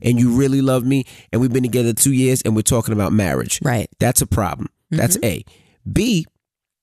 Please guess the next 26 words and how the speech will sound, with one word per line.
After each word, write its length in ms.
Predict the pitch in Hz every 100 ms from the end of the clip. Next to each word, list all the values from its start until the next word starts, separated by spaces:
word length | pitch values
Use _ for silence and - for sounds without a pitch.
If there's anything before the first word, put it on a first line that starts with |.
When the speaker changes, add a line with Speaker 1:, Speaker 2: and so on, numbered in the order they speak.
| -
Speaker 1:
when 120 | 143 139
it 80 |
comes 300 | - 160 147 -
to 260 | 151 135 - -
I 100 | 143
got 200 | 147 -
the 60 |
day 200 | 90 127
off 340 | 131 147 214 - _ _ _ _
and 160 | 123
you 60 | 165
don't 280 | 202 127 120
know 180 | 127 151
I 100 | 165
have 180 | 170 170
the 60 |
day 140 | 165 175
off, 280 | 180 185 -
you 180 | 156 165
gotta 180 | 160 123
find 320 | 139 151 147
out 120 | 143
through 100 | 135
a 40 |
third 300 | 107 143 151
person, 420 | - 165 175 190